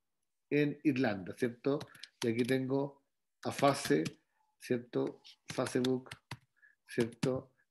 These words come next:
Directamente en Irlanda. Y Irlanda, primero, es un país de la Comunidad Europea, segundo, es un país ocde, y, por, y además de eso tiene un C D T I vigente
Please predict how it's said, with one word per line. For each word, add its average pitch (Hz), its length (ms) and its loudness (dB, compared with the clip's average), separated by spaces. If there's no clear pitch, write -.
Directamente 123 800 2
en 135 300 2
Irlanda. 139 760 4
Y 180 320 6
Irlanda, 202 580 8
primero, 175 680 8
es 160 460 10
un 151 220 2
país 147 520 6
de 127 140 2
la 127 140 6
Comunidad 123 400 4
Europea, 175 520 8
segundo, 151 760 6
es 123 140 0
un 117 80 2
país 117 540 2
ocde, 160 580 4
y, 156 300 4
por, 135 320 -2
y 151 140 8
además 135 380 8
de 156 100 8
eso 151 220 2
tiene 151 480 4
un 143 140 0
C 139 140 4
D 127 200 6
T 123 140 4
I 135 220 6
vigente 135 680 4